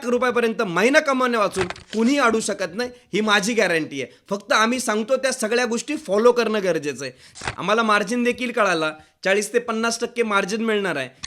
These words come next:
"सर, पण तुम्ही फ्रँचायझी फी किती घेणार?" सर, तुम्ही एवढं छान मॉडेल बनवलंय, याचा अर्थ तुम्ही देखील खूप जास्त पैसे घेणार, बरोबर ना मित्रांनो?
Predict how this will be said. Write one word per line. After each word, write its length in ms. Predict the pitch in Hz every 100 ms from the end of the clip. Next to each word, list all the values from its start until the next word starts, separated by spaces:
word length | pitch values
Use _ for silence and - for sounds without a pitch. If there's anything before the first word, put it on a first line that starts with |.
| -
"सर, 340 | 214 226 214 220 -
पण 60 | 196
तुम्ही 300 | 185 233 254
फ्रँचायझी 560 | 247 226 208 220 226
फी 120 | 214 196
किती 240 | 190 190
घेणार?" 300 | 165 131 110 - _ _ _
सर, 180 | - 170
तुम्ही 240 | 196 220
एवढं 220 | 220 214 233
छान 200 | - 208
मॉडेल 320 | 247 247 247 240
बनवलंय, 460 | 233 220 180 156 151 - -
याचा 260 | 151 208
अर्थ 160 | 220 220
तुम्ही 300 | 247 202 220
देखील 380 | 233 233 247 190
खूप 120 | 214
जास्त 300 | 196 196 -
पैसे 360 | 214 180 170 180
घेणार, 280 | 135 113 101 _
बरोबर 320 | 147 190 240
ना 100 | 240
मित्रांनो? 500 | 240 208 233 220 190